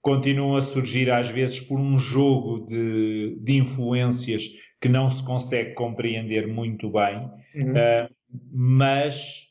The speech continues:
Speaker 1: ahm, este clube tem uma política totalmente diferente. Portanto, e depois deste primeiro contacto, eh, com esta pessoa, que me perguntou se havia interesse,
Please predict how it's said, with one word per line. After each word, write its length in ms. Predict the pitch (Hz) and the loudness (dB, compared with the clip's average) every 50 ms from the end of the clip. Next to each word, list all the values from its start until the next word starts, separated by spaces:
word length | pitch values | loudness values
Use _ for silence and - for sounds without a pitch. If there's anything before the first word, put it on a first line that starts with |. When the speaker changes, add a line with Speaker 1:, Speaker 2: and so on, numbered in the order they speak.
| _ _ _ | _ _ _
Speaker 1:
ahm, 540 | 123 123 123 123 120 120 120 127 131 - - - | -6 -4 -2 -2 -2 -4 -4 -6 -10 -10 -6 -4
este 200 | 139 131 - - | -2 -2 -2 -2
clube 200 | 135 135 131 127 | 0 0 0 2
tem 100 | 143 135 | 2 2
uma 160 | 131 131 127 | 2 2 0
política 400 | 131 131 131 120 123 127 123 123 | 0 -2 -2 -2 -2 -2 -2 -2
totalmente 440 | 120 123 - 120 117 120 120 117 107 | -2 0 0 0 0 2 -2 -4 -6
diferente. 520 | 117 107 - 120 117 101 92 90 - - - - _ _ | -8 -8 -6 -4 -4 -4 -4 -8 -10 -14 -18 -20 _ _
Portanto, 180 | - - 101 113 | -8 -6 -4 -2
e 40 | 120 | -4
depois 240 | 120 - 170 156 131 | 0 0 0 2 2
deste 240 | 147 143 135 - | 0 -2 -2 -4
primeiro 320 | - 139 135 131 135 131 127 | -4 -2 0 0 0 0 0
contacto, 760 | - 135 127 120 - 127 117 117 113 - - - 143 147 - - - _ _ _ _ _ _ _ - | 0 -2 -2 -2 0 0 0 0 0 -4 -8 -10 -12 -12 -12 -16 -20 _ _ _ _ _ _ _ -6
eh, 200 | 131 120 113 107 | -4 -2 -2 -2
com 180 | - - 117 110 | -2 -2 0 0
esta 280 | 107 107 - - 110 | 0 -2 -4 -6 -8
pessoa, 560 | - - - - - 110 107 113 131 135 - | -8 -8 -10 -4 -2 0 0 0 -2 -2 -4
que 80 | - 117 | -6 -6
me 100 | 110 - | -6 -2
perguntou 480 | - 110 - 107 113 107 - - 117 107 | 0 0 0 0 0 -2 0 0 0 0
se 180 | - - - 104 | 0 0 -2 -2
havia 260 | 92 98 101 101 101 | -2 -2 -4 -4 -6
interesse, 640 | 98 92 - 101 104 110 123 131 - - - - | -6 -8 -4 -2 0 0 0 0 -2 -4 -10 -14